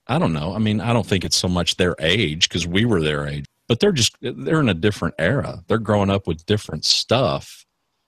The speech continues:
and a whole different, you know, I, I have a hard time believing that there's a generation of people that are spending hours and hours and hours on YouTube.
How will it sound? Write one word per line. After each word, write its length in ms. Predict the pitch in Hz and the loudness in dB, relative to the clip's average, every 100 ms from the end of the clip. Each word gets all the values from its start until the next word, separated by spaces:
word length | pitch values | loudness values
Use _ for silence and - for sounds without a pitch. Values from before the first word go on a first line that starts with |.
| _ - | _ -6
and 140 | 92 | -2
a 20 | 90 | 2
whole 180 | 117 | 0
different, 520 | 92 95 101 92 80 - _ _ _ _ _ _ _ _ | 2 0 0 -2 -2 -6 _ _ _ _ _ _ _ _
you 80 | 110 | -2
know, 160 | 110 78 | -2 -2
I, 280 | 104 120 127 - | 0 2 2 2
I 120 | 131 | 4
have 100 | 156 | 4
a 60 | 104 | 4
hard 200 | 117 104 | 2 2
time 400 | 110 110 95 80 | 2 2 0 -2
believing 600 | 98 95 104 104 92 85 | 0 2 2 2 0 0
that 360 | 82 85 85 - | 0 -2 -2 -6
there's 280 | 104 95 92 | -4 -2 -2
a 40 | |
generation 500 | 80 95 92 95 - | -2 0 2 2 0
of 60 | 82 | -2
people 240 | 104 113 | -2 0
that 80 | 90 | 0
are 40 | 85 | -2
spending 340 | - 95 87 | -2 0 0
hours 300 | 87 95 98 | 0 2 2
and 80 | 90 | 2
hours 280 | 87 90 87 | 0 0 0
and 80 | 82 | 0
hours 260 | 95 107 | 0 0
on 160 | 87 82 | 0 0
YouTube. 720 | 87 127 - 85 78 87 104 | 2 2 0 -2 0 -2 -2